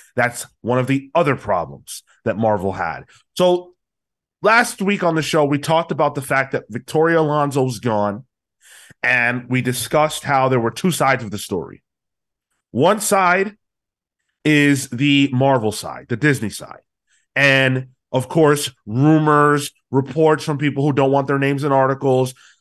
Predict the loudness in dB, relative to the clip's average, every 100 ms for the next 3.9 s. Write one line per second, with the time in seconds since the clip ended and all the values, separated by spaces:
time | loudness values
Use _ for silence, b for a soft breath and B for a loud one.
0 | _ -2 0 0 -4 0 0 0 -6 b
1 | b -4 0 0 2 2 0 0 0 0
2 | -2 -2 -2 -2 -4 0 2 2 2 0
3 | -2 -2 -4 -2 0 2 0 -2